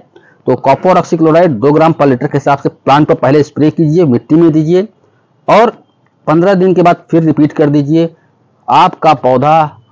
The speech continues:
समझ लीजिए बहुत अच्छी तरीके से चलेगा, कोई भी problem नहीं होने वाली, जैसा कि मेरा ये plant है। अब एक problem और आती है, बहुत लोगों के यहाँ mango plant डेढ़ साल, दो साल के हो जाते हैं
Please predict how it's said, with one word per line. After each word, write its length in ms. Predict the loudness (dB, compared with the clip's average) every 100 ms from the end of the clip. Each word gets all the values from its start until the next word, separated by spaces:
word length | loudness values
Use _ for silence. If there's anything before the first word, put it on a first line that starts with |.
| _
समझ 180 | -2 0
लीजिए 300 | 0 0 0
बहुत 420 | -2 -4 -2 -2
अच्छी 180 | -2 -2
तरीके 340 | 0 0 -2
से 120 | -2 -2
चलेगा, 360 | 0 2 0
कोई 420 | 0 0 2 2
भी 180 | 2 -2
problem 460 | -4 -2 -2 0 0
नहीं 320 | -2 -2 -2
होने 220 | -2 0
वाली, 220 | 0 0
जैसा 340 | 0 0 0 -4
कि 220 | -4 -4
मेरा 240 | -2 -2
ये 100 | -4
plant 360 | -4 -4 -4 -4
है। 140 | -6 -6 _ -20 -20 -8 0
अब 160 | 2
एक 520 | 4 2 2 0 0 -2
problem 560 | -6 -2 0 2 0
और 260 | 0 0 2
आती 280 | 0 0 -2
है, 60 |
बहुत 240 | 0 -2 0
लोगों 200 | -2 0
के 120 | -2
यहाँ 100 | 0
mango 280 | 0 0 0
plant 360 | 0 2 0
डेढ़ 240 | 2 0 0
साल, 340 | 0 2 2
दो 120 | 0
साल 240 | 0 -2 0
के 100 | -2
हो 200 | -2 0
जाते 320 | -2 -2 -6
हैं 200 | -4